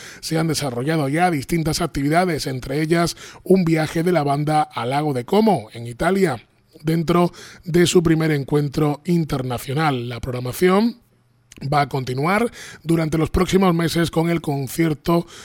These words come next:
durante las fiestas patronales, cuya banda invitada este año será la de Roquetas de Mar, una exposición fotográfica sobre la historia de la escuela y la banda, y como gran proyecto de cierre,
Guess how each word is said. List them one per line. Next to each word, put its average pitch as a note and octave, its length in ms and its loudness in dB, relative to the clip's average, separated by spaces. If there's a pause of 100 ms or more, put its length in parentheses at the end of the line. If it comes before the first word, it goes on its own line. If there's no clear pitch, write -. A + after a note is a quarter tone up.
(160)
durante D#3+ 360 2
las C#3 160 -2
fiestas D3+ 440 -2
patronales, E3 600 -2
cuya B2+ 300 -6
banda D#3+ 320 0
invitada D#3+ 400 0
este D#3 180 -2
año D3 200 0
será C3+ 360 -2 (280)
la D3 240 0
de D#3+ 120 2
Roquetas D3 520 -2
de B2+ 100 -2
Mar, C3 300 -2
una A2+ 160 -10
exposición C3+ 580 -4
fotográfica F3 800 0 (260)
sobre C#3+ 280 -2
la B2+ 80 -4
historia D#3 380 0
de B2+ 80 -4
la A#2+ 80 -4
escuela F3+ 340 0
y G3+ 40 4
la G#3 100 0
banda, D#3+ 500 0
y F3 100 0
como E3 300 2
gran E3+ 260 0
proyecto D#3+ 440 -2
de B2+ 100 -4
cierre, D3 460 -2